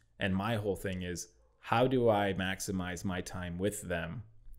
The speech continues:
without having a nine-to-five or without being in a chair all day? And that is the problem I've,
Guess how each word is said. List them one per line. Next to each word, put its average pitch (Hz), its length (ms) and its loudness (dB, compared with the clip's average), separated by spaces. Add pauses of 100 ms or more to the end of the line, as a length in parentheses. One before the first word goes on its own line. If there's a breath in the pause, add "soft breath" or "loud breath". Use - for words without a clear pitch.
(160)
without 95 380 2
having 95 280 -2
a 90 40 -4
nine-to-five 85 680 -6 (120)
or 101 100 0
without 92 420 0
being 95 300 -4
in 85 80 -6
a 82 60 -6
chair 87 420 -2
all 80 160 -4
day? 87 260 -10 (880)
And 95 340 0
that 101 460 2 (200)
is 98 220 -2
the - 80 -6
problem 92 520 2 (180)
I've, 90 380 -2